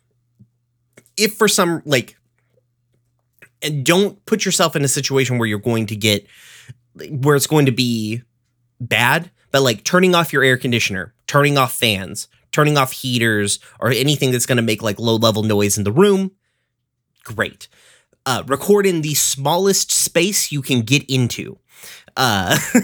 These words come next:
<laughs> 'cause that will reduce room reflections and it will sound more like you're inside of a booth.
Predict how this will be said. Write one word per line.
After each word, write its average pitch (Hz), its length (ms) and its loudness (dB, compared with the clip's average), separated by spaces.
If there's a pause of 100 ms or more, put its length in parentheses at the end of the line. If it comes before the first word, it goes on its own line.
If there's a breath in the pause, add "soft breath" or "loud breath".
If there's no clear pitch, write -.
(140)
<laughs> - 460 -10
'cause 139 120 -4
that 151 180 -2
will 185 120 2
reduce 151 420 0
room 202 280 2
reflections 131 800 0 (120)
and 110 240 -2
it 104 120 -4
will 107 120 -6
sound 123 680 0 (240 soft breath)
more 120 300 2
like 107 240 -4
you're 113 100 2
inside 107 460 0
of 101 100 -4
a 104 60 -2
booth. - 500 -10